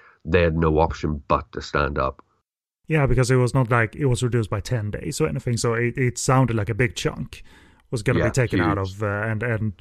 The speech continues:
Speaker 2: you know, free trade, so, certainly not a fair trade.
Speaker 1: Definitely, definitely.
Speaker 2: And, and what, what happened in the sort of aftermath of this, uh, based on research, that, uh, Choi Min-sik's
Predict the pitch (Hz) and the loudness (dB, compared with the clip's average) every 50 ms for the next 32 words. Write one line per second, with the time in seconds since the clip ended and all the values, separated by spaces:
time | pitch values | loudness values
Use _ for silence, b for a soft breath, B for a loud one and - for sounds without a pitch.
0 | - - - 135 113 110 104 98 - - - - _ _ _ _ _ _ _ - | -12 -8 -4 -2 0 0 -2 -2 -4 -10 -20 -20 _ _ _ _ _ _ _ -20
1 | - _ - - 139 135 127 - 131 123 120 120 - 127 120 117 127 139 127 - | -20 _ 4 4 4 4 4 4 4 4 4 4 2 2 0 0 -2 -4 -4 -2
2 | 131 113 - 123 113 110 113 113 110 104 - 127 120 107 - - - - - - | 0 0 0 0 0 2 0 0 0 0 0 0 0 0 -2 -6 -8 -10 -8 -6
3 | - - - - _ _ _ _ _ - 110 92 - - 90 76 50 58 76 - | -4 -4 -4 -6 _ _ _ _ _ -2 0 0 0 -2 -4 -4 -4 -4 -8 -10
4 | _ _ _ - 95 90 - - 82 73 - - 71 _ _ _ _ _ _ _ | _ _ _ -2 -2 -2 0 -2 -4 -4 -6 -8 -16 _ _ _ _ _ _ _
5 | _ _ - - 147 - - 165 156 151 165 165 147 143 175 170 160 160 160 147 | _ _ -10 -8 -4 2 4 4 4 4 4 0 0 0 2 4 6 6 8 6
6 | 156 135 131 156 180 - 170 143 131 127 120 117 113 113 117 - _ - - - | 6 6 4 4 2 2 2 2 2 4 4 4 4 2 0 -2 _ -10 -12 -8
7 | - - 104 101 107 127 156 - - - 123 107 104 101 - 107 101 - 113 107 | -6 -6 -4 -2 -2 -2 -2 -2 -2 -2 0 0 0 -2 -4 -4 -4 -2 -2 -2
8 | 104 95 - - - - 113 104 104 104 101 101 101 104 104 98 101 101 98 101 | -2 -2 -4 -6 -4 -2 -2 0 0 -2 -2 -2 -2 -2 -2 -4 -4 -4 -4 -6
9 | 104 107 113 110 120 117 104 - 107 101 107 120 127 - - 117 95 90 - - | -6 -6 -4 -2 -2 -2 0 -2 -2 -2 -2 -2 -2 -2 -2 -2 -2 -2 -4 -4
10 | 113 104 98 - - 113 107 107 - - - - - - _ _ _ - - 160 | -4 -4 -4 -2 -2 -2 -2 -2 -4 -6 -10 -14 -14 -16 _ _ _ 0 2 4
11 | 139 127 135 127 - - 123 - - - - | 4 6 4 4 2 2 -2 -2 -4 -8 -10